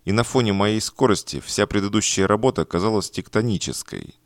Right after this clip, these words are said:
Три телевизора показывали разные новости и финансовые передачи. C N N, C N N F N, C N B C. Притоки глобального потока информации, анализа и оценки.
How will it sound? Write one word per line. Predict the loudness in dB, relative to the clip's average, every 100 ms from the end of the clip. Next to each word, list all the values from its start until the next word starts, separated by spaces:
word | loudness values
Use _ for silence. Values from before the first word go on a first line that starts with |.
| _ _ _ _ _ -4
Три | -2 0
телевизора | 0 0 2 4 2
показывали | 0 0 2 2 2 4
разные | 4 2 0 -2
новости | 0 2 0 -2
и | -6 -6
финансовые | -2 0 0 0 -2 -2
передачи. | -2 -2 0 0 0 -8 -10 -16 _ _ _ _ _
C | -10 -4 0
N | 2 2
N, | 0 0 -6 -14 _ _ _ _
C | -6 0 2
N | 2
N | 2
F | 0 0
N, | 0 0 -2 -12 _ _ _
C | -10 -2 0
N | 0 -2
B | -2
C. | -2 -4 -6 -8 -16 _ _ _ _ _
Притоки | -4 -2 -2
глобального | 0 4 6 6 4 2
потока | 0 -2 0 -2
информации, | 0 0 0 -2 -4 -8 -10 -6
анализа | -2 0 0 -2 -6
и | -4 -4
оценки. | -4 -2 0 0 -4 -12